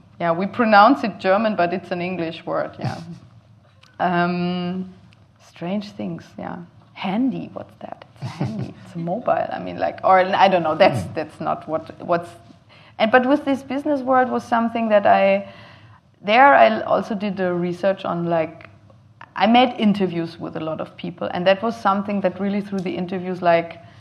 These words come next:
Speaker 1: got into my ear, how they are talking.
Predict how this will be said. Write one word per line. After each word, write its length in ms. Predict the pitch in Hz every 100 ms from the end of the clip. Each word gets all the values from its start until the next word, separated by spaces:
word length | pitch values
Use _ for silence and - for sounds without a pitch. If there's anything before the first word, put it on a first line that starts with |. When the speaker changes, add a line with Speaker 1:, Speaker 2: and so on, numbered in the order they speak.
| - _
Speaker 1:
got 180 | 170 170
into 260 | 175 175
my 280 | 185 170 170 -
ear, 540 | 170 165 165 175 - -
how 420 | - 170 170 180
they 180 | 170 170
are 140 | 165
talking. 640 | - 160 156 - 202 214